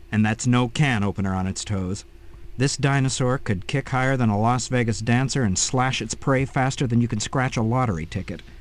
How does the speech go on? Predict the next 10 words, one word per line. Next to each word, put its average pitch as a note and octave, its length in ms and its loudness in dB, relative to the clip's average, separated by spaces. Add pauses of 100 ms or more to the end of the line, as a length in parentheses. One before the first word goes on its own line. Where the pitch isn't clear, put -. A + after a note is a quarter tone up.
(360)
And G#2+ 120 4
here's C3+ 260 4
worse A#2+ 440 0
news. F2 440 -4 (280)
It G2+ 120 -4
may C3 160 2
have A2 140 2
hunted G#2 300 2
in F2+ 120 2
packs. - 760 -6